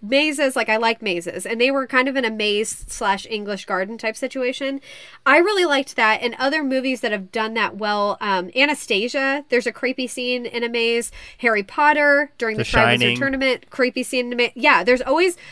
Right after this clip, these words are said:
Speaker 1: I really like the element of a maze. It's creepy, it kinda throws you off, you never know what you're gonna find in there. So I liked that. Um, I thought the element of the water, like, added something to it because you can drown someone in water. Like, there's a lot of bad things that can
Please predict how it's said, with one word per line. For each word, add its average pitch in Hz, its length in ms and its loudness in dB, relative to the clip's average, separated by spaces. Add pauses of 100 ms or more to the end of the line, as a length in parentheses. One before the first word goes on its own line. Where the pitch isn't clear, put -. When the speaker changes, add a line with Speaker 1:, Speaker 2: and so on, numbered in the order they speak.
(140)
Speaker 1:
I 277 140 6
really 392 280 2
like 240 340 0
the 247 240 -4
element 247 520 0
of 220 180 -4
a 220 80 -2
maze. 208 540 -2
It's 214 180 -4
creepy, 339 520 2
it 240 100 -4
kinda 208 200 -4
throws 180 300 -6
you 214 180 -10
off, 269 360 2
you 233 100 -4
never 202 220 -4
know 180 100 -4
what 185 100 -6
you're 196 60 -16
gonna 180 160 -4
find 285 340 2
in 262 120 0
there. 233 320 2 (640)
So - 160 0
I 427 240 6
liked 339 240 2
that. 226 560 4 (400)
Um, 240 400 8
I 311 140 6
thought 339 240 6
the 370 100 2
element 294 380 2
of 240 140 -2
the 233 100 2
water, 233 640 0 (300)
like, 247 260 0
added 226 320 2
something 311 320 0
to 311 200 -4
it 285 100 2
because 240 320 -2
you 233 80 -4
can 208 180 -6
drown 302 380 2
someone 302 360 -2
in 285 140 0
water. 269 380 2
Like, 220 180 0
there's 233 160 -2
a 226 60 -2
lot 220 180 0
of 202 160 -8
bad 208 320 2
things 220 220 -4
that - 100 -4
can 202 140 -8